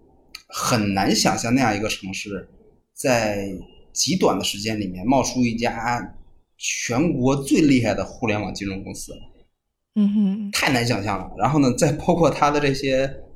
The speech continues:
Speaker 1: 呃，创始人的背景啊，包括什么，其实第一感觉这就是个骗子公司。
Speaker 2: 嗯哼。
Speaker 1: 这是，这是他了。然后呢，我倒不是有地域的这种，这种歧视，但确实在那样一个城市里面，你说突然间一夜之间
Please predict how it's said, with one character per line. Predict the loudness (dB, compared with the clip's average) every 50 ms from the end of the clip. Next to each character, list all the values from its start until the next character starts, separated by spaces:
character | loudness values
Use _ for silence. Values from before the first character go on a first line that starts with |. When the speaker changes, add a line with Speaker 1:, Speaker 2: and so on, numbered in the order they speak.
| -20 -20 _
Speaker 1:
呃， | -12 -10 -8 -8 -6 -6 -8 -8 -8 -10 -10 -12 -12 -14 -14 -14 -14 -12
创 | -8 -4 -4 -2
始 | -2 -4
人 | -6 -6
的 | -6 -2
背 | 0 0 0 0
景 | -2 -4 -8 -10 -10
啊， | -10 -10 -10 -10 -10 -8
包 | -8 -6
括 | -6 -6 -8
什 | -8 -8 -12
么， | -12 -12 -12 -12 -14 -14 -16 -18 _ _ _ _ _ _ _
其 | -14 -10 -10 -10
实 | -10 -8 -6 -6 -6 -6 -8 -10 -14 -20 _ -20 _ _ _ _ _ _ _ _ _ _ _ _ _ _ _ _ -8
第 | -2 0
一 | 0 0
感 | 0 -2
觉 | -6 -6
这 | -6 -4
就 | -4 -4
是 | -4 -4
个 |
骗 | -4 -4 -6 -6
子 | -6
公 | -10 -14 -16
司。 | -16 -18 -20 _ _ _ _ _ _ _
Speaker 2:
嗯 | 0 2 2 4
哼。 | 2 2 0 -2 -4 -8 -10 -12 _ _ _ _
Speaker 1:
这 | -20 -18
是， | -16 -16 -14 -14 -14
这 | -10 -10 -10
是 | -10 -10 -8 -8 -8 -8 -10 -10
他 | -8 0 2 2 2
了。 | 2 0 -4 -6 -4
然 | -2 0
后 | 2 2
呢， | 2 2 0 0 -2 -6 -12 -16 _ _ _ _ _ _ _ -12
我 | -8 -4 -2 2
倒 | 4 4
不 | 2 2 0
是 | -2 -2 -2
有 | -2
地 | -4 -4 -4 -2 0
域 | 0 0
的 | 0 0
这 | 0 0 0
种， | 0 -2 -6 -6 -8 -10 -12 -14 -12
这 | -10 -8
种 | -8 -8 -8
歧 | -8 -8 -8
视， | -8 -6 -4 -2
但 | -2 -2 -2
确 | -2 -2 0
实 | 0 0 -2 -4 -4 -6
在 | -4 -2 0 2
那 | 2
样 | 2 2 0
一 |
个 | -2 -4
城 | -6 -6 -8 -8
市 | -6 -6
里 | -6 -6 -6
面， | -6 -8 -8 -6 -8
你 | -8 -10
说 | -8 -10 -10
突 | -10 -6 -2 0
然 | 0 2 2
间 | 0 0
一 | 0 0
夜 | 2 4 4 4
之 | 4 2 -2
间 | -2 -2 -4 -4 -6 -10